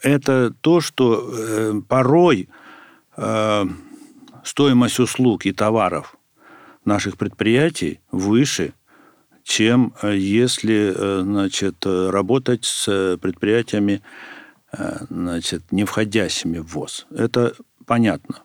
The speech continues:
по какой причине. Это высокая себестоимость, это ручной труд. И при всём при этом, э, это не является причиной для отказа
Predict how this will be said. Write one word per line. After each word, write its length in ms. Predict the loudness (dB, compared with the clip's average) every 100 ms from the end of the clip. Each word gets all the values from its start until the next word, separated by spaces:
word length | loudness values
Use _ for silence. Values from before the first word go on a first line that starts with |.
| -4
по 120 | -4
какой 240 | -2 -4
причине. 640 | -2 -4 0 2 4 4
Это 380 | 2 -2 -4 -4
высокая 520 | -2 -2 -2 -2 -2
себестоимость, 840 | -2 -4 -6 -4 0 2 2 2 0
это 180 | -6 -4
ручной 380 | -4 -4 -4 -6
труд. 320 | -4 -2 -4 -10 -16 -16 -14 -2
И 160 | 0
при 200 | 2 0
всём 280 | 0 0 0
при 180 | 2 2
этом, 480 | 2 0 0 0 0
э, 1160 | -2 0 0 2 2 0 0 -2 -2 -2 -2 -4
это 160 | 0
не 100 | 0
является 400 | 2 2 2 -2
причиной 500 | -2 -4 0 2 2
для 180 | 2 0
отказа 460 | 0 -2 0 -2